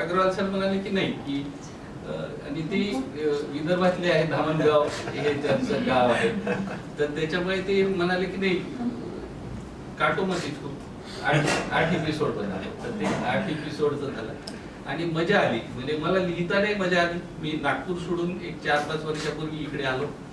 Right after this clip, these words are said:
आणि, अ, तसं, अ, सिनेमा येऊन गेला, पण तसं मुंबईनं दिलेलं पहिलं काम हे मोठं काम आहे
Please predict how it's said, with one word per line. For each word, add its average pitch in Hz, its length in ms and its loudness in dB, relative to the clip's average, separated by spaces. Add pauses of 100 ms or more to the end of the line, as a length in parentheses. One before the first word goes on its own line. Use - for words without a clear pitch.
(380)
आणि, 143 180 -2 (420)
अ, 135 80 -8 (800)
तसं, 196 320 2 (960)
अ, 123 260 -2 (920)
सिनेमा 160 380 -2
येऊन 190 260 4
गेला, 170 180 2
पण 180 200 -2 (480)
तसं 196 300 2
मुंबईनं 180 580 4
दिलेलं 202 420 2
पहिलं 180 260 2
काम 160 320 -2 (160)
हे 143 300 -8
मोठं 135 300 -4
काम 120 220 -4
आहे 117 340 -6